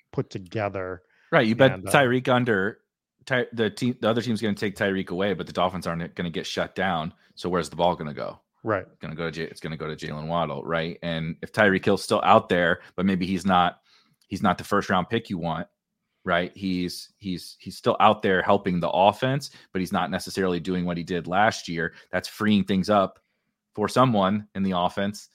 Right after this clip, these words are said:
Speaker 2: and they only got one other <laughs> dude in the offense that is freeing it, freeing it up for. The other thing that I did last night, not the same as this, um, but you mentioned,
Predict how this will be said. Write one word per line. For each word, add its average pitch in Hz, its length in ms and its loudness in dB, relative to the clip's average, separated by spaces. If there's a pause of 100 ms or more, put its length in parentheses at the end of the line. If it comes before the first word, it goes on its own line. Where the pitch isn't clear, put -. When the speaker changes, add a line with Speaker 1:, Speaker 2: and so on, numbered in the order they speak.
(140)
Speaker 2:
and 87 80 -10
they 87 60 -6
only 107 180 -2
got 110 200 4
one 120 160 2
other 117 200 2
<laughs> - 0 -
dude 131 380 2 (300)
in 104 100 -2
the 107 100 2
offense 110 360 0
that 107 120 -4
is 107 80 -12
freeing 107 260 -4
it, 107 160 -6 (240)
freeing 110 260 -2
it 98 120 0
up 117 140 0
for. 92 340 -2 (220)
The 107 80 0
other 120 140 4
thing 107 380 0 (260)
that 101 100 2
I 101 140 6
did 101 220 -2
last 92 260 0
night, 92 220 -4 (840)
not 123 340 2
the 98 60 -10
same 95 220 -2
as 80 100 -8
this, 85 420 -10 (440)
um, 85 540 2 (640)
but 104 480 4 (140)
you 113 240 -2
mentioned, 95 600 -2